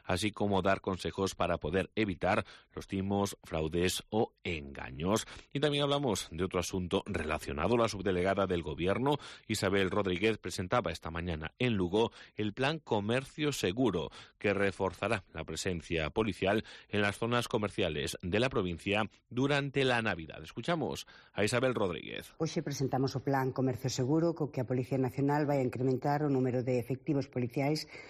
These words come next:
Speaker 2: nas zonas comerciais de gran afluencia de público da provincia, un dispositivo que se vai a manter durante toda a campaña do Nadal ata o día oito de xaneiro. O principal obxectivo deste reforzo é protexer o sector do comercio e da hostelería,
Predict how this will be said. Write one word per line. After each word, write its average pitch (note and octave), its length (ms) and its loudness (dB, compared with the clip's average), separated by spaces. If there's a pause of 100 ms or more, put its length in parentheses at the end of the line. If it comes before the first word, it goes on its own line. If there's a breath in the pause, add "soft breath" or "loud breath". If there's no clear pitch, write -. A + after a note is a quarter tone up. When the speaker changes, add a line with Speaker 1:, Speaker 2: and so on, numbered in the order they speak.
(200 loud breath)
Speaker 2:
nas C#3 100 2
zonas C3+ 300 0
comerciais B2+ 480 0
de C3 100 0
gran C3+ 220 2
afluencia B2+ 420 0
de A#2+ 160 2
público D3 380 0
da B2+ 100 2
provincia, C#3+ 600 0 (420 loud breath)
un F3 80 2
dispositivo D3+ 640 0
que D3+ 100 -6
se - 80 -2
vai C3+ 140 2
a - 20 2
manter C3+ 320 2
durante C3 380 0
toda D3 180 2
a C#3+ 40 -18
campaña C3+ 360 2
do C3 80 4
Nadal C3+ 400 2
ata C3+ 220 -4
o B2+ 60 2
día B2+ 120 4
oito C3 240 0
de B2+ 60 -2
xaneiro. A2+ 580 -2 (640 loud breath)
O C#3+ 80 0
principal D3 340 2
obxectivo D#3 480 0
deste C#3 240 -2
reforzo E3 480 -2
é E3+ 80 2
protexer C3 480 -2
o B2 80 0
sector C3+ 320 0
do C3+ 80 0
comercio C3+ 640 0
e B2 80 2
da A#2+ 80 0
hostelería, D3 600 0